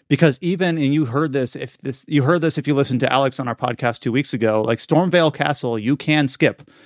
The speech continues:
which is insane to think about it, 'cause that place is intricate. You can spend, like, three or four hours there. It's got, obviously, a first major boss. It feels like it should be obligated, but it might not be. I don't know for certain. And obviously, since video games are,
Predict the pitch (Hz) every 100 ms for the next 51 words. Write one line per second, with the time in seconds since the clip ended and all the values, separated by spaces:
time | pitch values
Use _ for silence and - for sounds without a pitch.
0 | - - _ - 147 143 160 135 180 175
1 | 175 165 127 117 113 135 143 - 135 123
2 | 92 147 143 131 131 123 139 135 - 135
3 | 123 113 139 127 - 120 127 156 123 -
4 | 117 113 110 - - - - 147 147 131
5 | 131 131 - 143 123 131 131 127 110 127
6 | 120 117 123 - - 208 220 160 147 135
7 | 131 - 151 104 123 123 151 156 101 104
8 | 101 101 - 127 123 113 135 185 139 147
9 | 165 - 110 101 - 131 175 139 165 151
10 | 113 117 104 101 104 - - - - 135
11 | 143 170 185 165 170 151 139 151 123 -
12 | 135 139 120 123 120 - 120 110